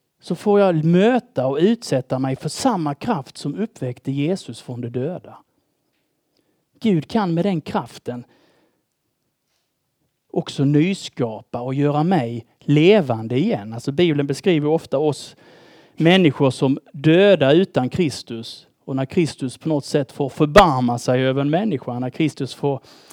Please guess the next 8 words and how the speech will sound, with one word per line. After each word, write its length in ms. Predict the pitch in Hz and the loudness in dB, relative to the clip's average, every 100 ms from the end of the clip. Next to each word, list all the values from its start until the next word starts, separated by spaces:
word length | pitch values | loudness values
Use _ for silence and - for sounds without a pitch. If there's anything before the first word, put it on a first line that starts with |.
| - - | -20 -6
liksom 440 | 151 - 147 156 - _ _ _ _ _ | -4 2 2 0 -6 _ _ _ _ _
gripa 600 | - 151 175 208 226 - 123 | -4 6 8 8 4 2 2
en 200 | 123 135 | 4 2
människa, 600 | 165 196 107 - 104 - _ _ _ _ _ _ _ _ _ | 2 0 -6 -10 -14 -16 _ _ _ _ _ _ _ _ _
så 140 | - | -14
kommer 280 | 139 202 151 | -2 0 4
livet 420 | 175 165 117 113 | 4 4 0 -6
tillbaks. 760 | - 139 170 180 - - - | -8 -8 -8 -8 -16 -18 -20